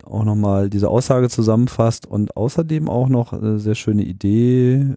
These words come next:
äh, von Konstanze Kurz und ihren Mitstreitern, die sich ja schon vor Jahren dem, äh, Format des Hörspiels angenommen haben,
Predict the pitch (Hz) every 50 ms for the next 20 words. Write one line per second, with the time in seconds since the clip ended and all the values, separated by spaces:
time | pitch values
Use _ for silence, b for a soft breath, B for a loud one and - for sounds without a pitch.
0 | - - 98 104 104 101 101 101 101 101 104 - - 101 101 98 98 101 - -
1 | 98 - - 104 98 - - 101 - - - 131 135 151 160 - - - 113 113
2 | 110 110 - - - - 107 107 110 113 110 110 110 107 107 110 127 - - -
3 | - - - - - 107 - 104 104 104 107 110 117 117 - 117 107 107 107 101
4 | 101 104 101 110 110 101 - - - - _ - 104 101 104 104 104 104 - -
5 | - - 104 104 101 101 101 101 101 104 - - - 95 98 98 98 95 98 92
6 | 87 95 110 120 120 113 110 104 101 98 98 95 92 95 95 95 92 98 104 104
7 | - _ _ - 92 90 90 - - - 101 95 95 95 101 - - 95 - -
8 | - 113 113 131 151 - - - - - 98 95 92 95 - - - - 95 98
9 | 98 98 95 95 92 95 101 101 104 98 92 90 92 101 123 151